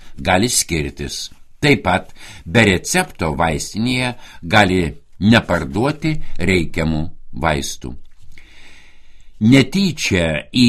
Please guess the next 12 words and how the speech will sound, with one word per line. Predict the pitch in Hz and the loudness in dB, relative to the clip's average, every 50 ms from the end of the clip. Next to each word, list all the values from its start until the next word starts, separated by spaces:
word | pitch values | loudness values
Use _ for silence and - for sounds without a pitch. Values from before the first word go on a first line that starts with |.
| 113 107 | 6 6
akis | 104 - - 151 151 147 - - | 4 2 0 -2 -2 -2 -4 -4
patekus | - 101 90 - - 110 104 98 - - - 76 71 - - - - - - | -2 -4 -2 0 0 2 2 2 0 -2 -8 -8 -8 -6 -8 -10 -10 -12 -14
cheminėms | - - - - 156 185 196 196 175 147 101 85 80 - - - | -12 -6 -2 0 2 2 2 2 2 0 0 0 0 -2 -2 -2
medžiagoms, | 85 82 82 85 76 65 58 - - 62 57 - 62 62 57 - - - - - 87 | 0 -2 0 -2 -2 -4 -8 -10 -12 -12 -12 -14 -14 -14 -14 -12 -12 -12 -8 -2 2
nuo | 110 131 123 | 2 2 2
paprasčiausio | - 117 104 110 104 107 101 - - - 120 107 101 92 90 - - - 87 | 2 -2 -2 0 0 -2 0 -2 -2 2 4 4 4 4 2 -2 -4 -6 -4
skalbinių | 85 - - - - 104 90 82 76 90 87 92 90 87 82 76 64 - - | -2 -4 -4 -2 -2 -2 0 0 0 0 0 0 0 0 -2 -2 -4 -6 -2
minkštiklio | 71 95 110 107 104 - - - - - - - 90 - - 95 104 117 120 123 - - 101 | 2 4 4 4 4 2 -2 -8 -8 -6 -6 -6 -8 -6 -4 -2 0 0 0 -2 -4 -4 -6
iki | 101 - - 90 | -6 -4 -4 -6
skiediklio | - - - - 87 85 76 - - 92 - - - 101 104 | -4 -4 -4 -4 -4 -4 -4 -2 -4 -6 -6 -4 -2 0 2
arba, | 104 95 87 76 67 82 82 78 76 - - - - - - - - - - - - | 2 2 0 0 0 0 0 -2 -2 -4 -12 -18 -18 -18 -20 -20 -20 -20 -18 -16 -8
e, | - 73 78 80 | -6 -2 -2 -2